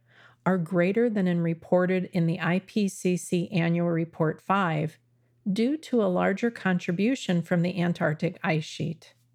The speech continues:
In coming centuries under R C P eight point five scenario,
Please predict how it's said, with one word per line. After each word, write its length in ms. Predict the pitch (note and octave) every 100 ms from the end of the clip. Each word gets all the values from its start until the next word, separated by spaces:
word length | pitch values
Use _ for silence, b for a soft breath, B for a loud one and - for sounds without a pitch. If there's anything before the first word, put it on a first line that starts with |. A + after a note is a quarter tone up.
| _ _ _ _ _ b b b b b
In 200 | C#4+ D#4
coming 360 | - G3+ F3 D#3
centuries 600 | - E3+ D#3 F3+ E3+ -
under 260 | E3+ E3+ E3+
R 160 | E3+
C 240 | E3 - E3+
P 320 | - F3+ F3+
eight 200 | E3+ E3+
point 280 | - F3+ F3
five 300 | - E3 E3
scenario, 680 | - E3+ E3+ F3+ F3+ G#3